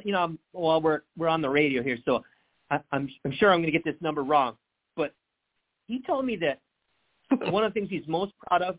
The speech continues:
Speaker 1: one of the things he's most proud of is he's now got, I think it was, I think it was fifty something. It, it could be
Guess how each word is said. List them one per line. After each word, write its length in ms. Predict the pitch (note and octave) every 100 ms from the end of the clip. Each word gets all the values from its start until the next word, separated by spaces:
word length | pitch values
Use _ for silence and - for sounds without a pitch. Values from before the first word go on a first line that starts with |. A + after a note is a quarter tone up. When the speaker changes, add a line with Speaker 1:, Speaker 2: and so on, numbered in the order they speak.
| -
Speaker 1:
one 120 | F#3+
of 80 | F3
the 40 |
things 140 | A3 G3+
he's 160 | E3+
most 240 | E3+ G#3 -
proud 260 | G3+ - G#3
of 140 | F3
is 80 | D3
he's 160 | G3 G3
now 260 | G#3 A3 G#3
got, 360 | D#3+ D3+ C3+ -
I 80 | D3
think 220 | D3+ C#4 C#4
it 60 |
was, 140 | F3 C#3+ _ _ _ -
I 100 | E3
think 180 | - G4
it 60 | C#4
was 120 | E3 _
fifty 500 | A3+ D#4 - E3+ B2 -
something. 460 | F#3 A#3 C4 B2 A#2+ F#3+
It, 120 | F3+
it 80 | -
could 140 | -
be 80 | A#3+